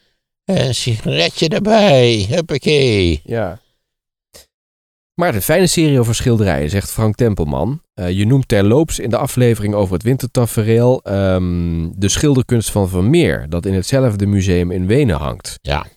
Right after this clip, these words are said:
Speaker 2: Wist je ook dat het schilderij daarvoor in de salon van zekere besnor-, van een zekere besnorde dictator
Speaker 1: Daar
Speaker 2: in,
Speaker 1: heeft hij
Speaker 2: eh,
Speaker 1: groot gelijk in. Vandaar dat ik al zei, hoe komt die, eh, die Leté terecht in het, in,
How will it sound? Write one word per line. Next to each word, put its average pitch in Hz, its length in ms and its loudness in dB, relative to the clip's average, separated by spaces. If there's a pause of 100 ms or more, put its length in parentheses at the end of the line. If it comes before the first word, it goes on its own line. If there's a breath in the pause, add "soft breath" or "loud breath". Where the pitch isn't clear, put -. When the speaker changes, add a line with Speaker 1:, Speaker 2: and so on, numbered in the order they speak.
(200)
Speaker 2:
Wist 170 300 0
je 131 80 0
ook 98 200 0
dat 110 160 -2
het 104 120 -4
schilderij 90 640 -2
daarvoor 117 680 2
in 117 160 -4
de 98 80 -2
salon 92 600 -2
van 92 460 -4
zekere 90 420 -4
besnor-, 87 380 -4
van 90 140 -2
een 90 120 0
zekere 104 300 0
besnorde 90 400 0
dictator 90 580 -6
Speaker 1:
Daar 104 100 0
Speaker 2:
in, 123 60 2
Speaker 1:
heeft 170 140 0
hij 85 100 0
Speaker 2:
eh, - 60 0
Speaker 1:
groot 139 260 2
gelijk 120 400 -4
in. 139 180 -2
Vandaar 101 320 -4
dat 92 140 -6
ik 92 140 -8
al 92 100 -2
zei, 95 320 0
hoe 87 100 -6
komt 87 280 -4
die, 80 340 -2
eh, 76 80 -2
die 80 140 -4
Leté 82 500 0
terecht 80 420 -2
in 80 140 -4
het, 80 280 -8
in, 76 220 -6